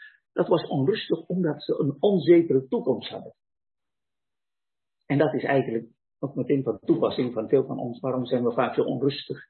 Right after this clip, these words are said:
Tja, de toekomst, hè. Hoe wordt, we, de hele maatschappij, hele christenheid is onzeker over de toekomst. En we zingen wat de toekomst brengen mogen.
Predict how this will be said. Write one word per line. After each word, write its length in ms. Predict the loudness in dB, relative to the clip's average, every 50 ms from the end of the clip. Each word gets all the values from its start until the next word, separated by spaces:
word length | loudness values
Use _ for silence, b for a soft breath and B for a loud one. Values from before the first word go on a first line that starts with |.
| _ B B B B B B B B B B B B
Tja, 440 | B -4 -2 0 0 -2 -2 -6 -14 _ _ _ _ _ _ _ _ _
de 160 | -10 -10 -8
toekomst, 500 | -6 -6 -6 -4 -4 -6 -6 -6 -6 -8
hè. 160 | -8 -8 -10 -10 -12 -14 _ _ _ _ _ _ _ _ _ _ _ _ _ _
Hoe 140 | 2 4 4
wordt, 360 | 4 4 2 0 -2 -6 -14 _ B B B B B B B
we, 400 | -4 2 4 4 4 2 0 -8 _ _ _ _ _ _ -8
de 280 | -8 -8 -6 -4 0
hele 180 | 2 2 4 4
maatschappij, 800 | 2 0 0 -2 -2 -2 -2 0 0 0 2 0 0 -2 -6 _ _ _
hele 260 | 2 4 4 6 4
christenheid 540 | 4 2 0 0 0 -2 -2 -2 -2 -2 -2
is 160 | -4 -6 -4
onzeker 640 | -2 0 0 2 4 4 4 4 2 0 -4 -4
over 200 | -4 -4 -4 -4
de 100 | -6 -4
toekomst. 440 | 0 0 0 0 0 -6 -6 -6 -6
En 140 | -2 0 2
we 80 | 4 6
zingen 380 | 6 6 6 6 4 2 B B B B B B
wat 200 | 0 0 0 0
de 140 | -2 -2 4
toekomst 640 | 6 6 6 6 4 0 0 0 0 -4 -6 -2
brengen 400 | 0 2 2 4 4 4 2 4
mogen. 520 | 6 6 6 6 6 4 2 0 0 0